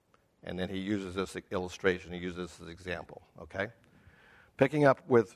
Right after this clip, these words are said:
I'll pick up with the very beginning of the passage. <clears throat> Therefore, if there's any consolation in Christ, if any comfort of love, if any fellowship of the Spirit, if any affection and mercy,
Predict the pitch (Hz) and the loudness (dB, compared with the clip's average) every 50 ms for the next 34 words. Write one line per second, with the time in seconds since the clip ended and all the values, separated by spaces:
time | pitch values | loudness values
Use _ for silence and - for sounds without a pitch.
0 | _ _ - 110 - - 139 - - 135 - - 117 98 101 92 113 120 117 113 | _ _ 4 4 4 4 2 4 4 4 6 4 0 -2 2 6 6 8 8 6
1 | 98 101 101 92 110 107 104 101 101 95 92 - - 98 87 78 - - 92 90 | 4 0 0 2 4 4 4 4 0 0 -2 2 2 4 4 4 2 0 -2 -4
2 | - - - - - - _ _ _ _ _ _ _ - - - - - - _ | -4 -4 -8 -12 -16 -20 _ _ _ _ _ _ _ -20 -20 -20 -20 -20 -20 _
3 | _ - - 240 185 131 - - - - - - - - _ - - - - _ | _ 6 6 6 6 4 -2 -10 -8 -6 -6 -6 -6 -8 _ -20 -20 -20 -20 _
4 | - 139 160 185 190 - - 139 131 123 120 - 135 120 110 135 139 147 160 156 | 6 8 10 10 10 8 6 8 8 8 8 6 2 0 2 4 4 4 4 4
5 | - 147 147 143 - - 131 131 127 127 127 - 117 107 107 98 - - - 98 | 6 6 6 6 4 2 4 6 6 6 6 2 -2 -4 -4 -4 0 4 6 6
6 | 92 95 101 - - - - - - _ _ _ _ _ _ - - - 143 131 | 6 6 2 -2 4 6 6 6 6 _ _ _ _ _ _ -8 0 4 4 6
7 | 151 156 - 156 151 147 - - 139 135 - 113 101 95 90 92 95 95 - 101 | 6 6 6 6 4 4 4 2 2 2 2 6 6 8 8 8 6 4 0 2
8 | 95 123 123 143 143 - - 135 127 127 120 - - - 110 104 - - - - | 4 4 6 6 4 4 6 6 6 6 4 0 -4 -10 -8 -8 -8 -6 0 4
9 | 95 85 82 90 - - - _ _ _ _ _ - - - - - - 131 139 | 6 6 8 6 6 4 0 _ _ _ _ _ -20 -16 -12 -6 2 4 6 6
10 | 151 170 170 151 - - 139 165 - - - 131 123 117 113 120 113 113 - - | 6 6 4 4 4 4 4 4 4 2 0 0 2 4 6 6 6 6 4 2
11 | 95 98 101 - | -2 -4 -4 -4